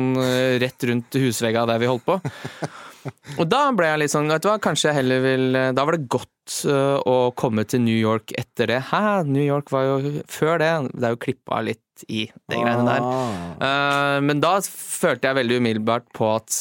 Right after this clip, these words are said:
Speaker 1: da hadde vi vært litt, eh, ja, i North Carolina da, og da synes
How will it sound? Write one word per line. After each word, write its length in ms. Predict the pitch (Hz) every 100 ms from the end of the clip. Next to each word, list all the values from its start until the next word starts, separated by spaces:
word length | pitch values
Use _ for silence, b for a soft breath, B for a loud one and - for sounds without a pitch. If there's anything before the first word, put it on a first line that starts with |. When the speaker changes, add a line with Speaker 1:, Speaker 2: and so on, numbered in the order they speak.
| - 120
Speaker 1:
da 140 | 123
hadde 100 | 135
vi 80 | 131 120
vært 160 | - 113
litt, 460 | 110 - - - - _ _ _ _ _ _ _ _ - -
eh, 460 | 123 120 120 117
ja, 140 | 107 117
i 20 | 113
North 160 | 110
Carolina 480 | 123 120 113 117 160
da, 80 | 170 - -
og 120 | 135 123
da 80 | 135 131
synes 160 | 131